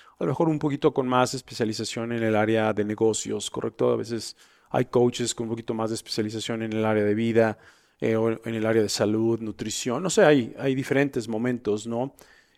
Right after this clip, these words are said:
Ella lo que me fascinaba es que era muy holística. ¿Sí me explicó? Me daba, me, me, me ayudaba mucho a... a, a pensar trescientos sesenta, ¿no? Es decir, yo siempre le digo a la gente, tarde o temprano, lo que pasa en tu vida personal se va a desparramar a tu vida profesional.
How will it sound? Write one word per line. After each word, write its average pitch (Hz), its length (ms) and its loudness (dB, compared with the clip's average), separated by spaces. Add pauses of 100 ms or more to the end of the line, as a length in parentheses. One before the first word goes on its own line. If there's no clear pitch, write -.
(100)
Ella 208 320 4
lo 220 140 2
que 170 100 4
me 135 120 0
fascinaba 123 500 0
es 120 100 -4
que - 80 -6
era 120 120 2
muy 123 260 -2
holística. 113 600 -4 (320)
¿Sí - 140 -14
me 110 60 -10
explicó? 117 500 -4
Me 117 160 -4
daba, 120 400 4
me, 113 220 -6
me, 110 380 -6
me 120 100 -8
ayudaba 120 460 8
mucho 127 460 -2
a... 107 240 -6 (480)
a, 107 440 -4
a - 240 -16
pensar 123 480 2
trescientos 123 560 -6
sesenta, 113 560 -8
¿no? 101 260 -12
Es 117 140 -16
decir, 117 300 -6
yo 123 120 -4
siempre 123 300 -2
le 117 80 4
digo 120 160 6
a 117 40 4
la 113 100 2
gente, 123 340 -6
tarde 131 280 2
o 131 80 4
temprano, 120 600 -2 (380)
lo 120 180 0
que 117 120 -2
pasa 131 260 0
en 135 80 -4
tu 127 100 -2
vida 120 160 2
personal 113 540 -4
se - 100 -4
va 117 100 2
a - 20 0
desparramar 110 560 -2
a 104 60 -2
tu - 120 -8
vida 104 200 -2
profesional. 104 640 -8